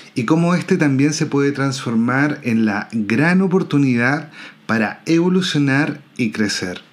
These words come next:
Y para esto te quiero contar una muy breve historia. Dos monjes budistas se encontraron luego de ser liberados tras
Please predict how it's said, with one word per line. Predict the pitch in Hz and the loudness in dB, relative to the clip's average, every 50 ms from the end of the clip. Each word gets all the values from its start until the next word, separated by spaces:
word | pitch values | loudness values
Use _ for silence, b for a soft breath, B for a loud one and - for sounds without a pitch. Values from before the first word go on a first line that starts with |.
| _ _ _ B B B B B B B B B B B B B | _ _ _ B B B B B B B B B B B B B
Y | 143 | 2
para | 143 151 165 170 180 | 2 4 4 4 2
esto | 196 185 - - - 202 208 214 214 208 202 202 | 2 0 -2 -2 0 2 2 4 2 2 0 -2
te | - 139 127 | -4 -4 0
quiero | - 151 156 165 170 160 147 | 0 0 2 2 0 -2 -2
contar | - 143 135 131 120 - 139 143 147 156 160 151 - | -2 -2 -2 -2 -2 -2 -2 0 0 0 0 -2 -4
una | 131 127 127 131 127 127 120 - | -4 -4 -2 -2 -2 -2 -4 -4
muy | 95 127 131 143 156 165 170 175 180 165 | -4 -2 0 0 0 0 0 0 0 0
breve | 139 131 117 123 131 131 131 131 131 131 - - - | -2 0 0 0 2 2 2 2 0 0 -2 -4 -8
historia. | 110 107 - - - 110 101 92 92 87 82 80 - - - - - B B B B B B B B B B B B - | -10 -10 -10 -8 -4 -4 -4 -4 -4 -8 -10 -12 -16 -20 -20 -20 -20 B B B B B B B B B B B B 0
Dos | 120 165 185 | 2 4 4
monjes | 180 185 202 214 208 190 - - 180 170 | 6 6 6 4 4 2 2 -2 0 4
budistas | 185 156 131 117 - - - 139 147 165 - | 4 4 4 2 0 -2 -2 -2 -2 -2 -2
se | - 131 | -2 -2
encontraron | 117 110 110 113 107 101 120 123 123 131 131 123 | 0 0 2 0 0 0 0 0 0 0 0 0
luego | 127 127 127 131 127 | 0 0 0 0 0
de | 123 110 | 0 -2
ser | - 131 123 127 | -2 -2 -2 0
liberados | 127 120 113 110 113 120 127 123 117 | 0 0 2 2 2 0 0 -2 -4
tras | - 110 110 117 110 - - | -4 -4 -4 -4 -4 -6 -10